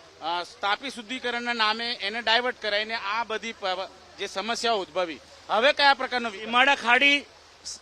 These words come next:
Speaker 2: સીમાડા ખાડી મીંઢોળા નદીમાં એનું આખું પાણી જતું હોય છે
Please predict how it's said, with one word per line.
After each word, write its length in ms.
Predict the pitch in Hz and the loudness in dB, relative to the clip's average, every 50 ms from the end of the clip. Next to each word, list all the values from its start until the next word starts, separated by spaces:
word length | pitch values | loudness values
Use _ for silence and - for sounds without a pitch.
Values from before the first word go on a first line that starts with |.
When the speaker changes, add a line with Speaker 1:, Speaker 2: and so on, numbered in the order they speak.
| - - - | -16 -14 -8
Speaker 2:
સીમાડા 340 | - 214 220 240 254 269 277 | -6 -2 2 4 6 6 4
ખાડી 480 | - - 233 247 262 277 285 285 233 220 285 - - - - 285 | 2 2 2 2 4 4 2 2 0 -4 -12 -16 -16 -18 -16 -10
મીંઢોળા 400 | 226 208 220 233 233 254 269 277 | -4 -4 -2 2 4 4 4 4
નદીમાં 380 | 269 262 254 233 269 277 277 262 | 2 0 -4 -4 -2 0 0 0
એનું 200 | 254 262 269 247 | 0 0 0 0
આખું 240 | 233 - - 262 240 | -2 -2 -2 -4 -2
પાણી 260 | 233 220 220 240 233 | -2 -2 -2 -2 -2
જતું 300 | 185 202 202 - 247 214 | -4 -6 -6 -4 -6 -2
હોય 140 | 185 180 170 | -2 -2 -2
છે 140 | - - 139 | -4 -8 -12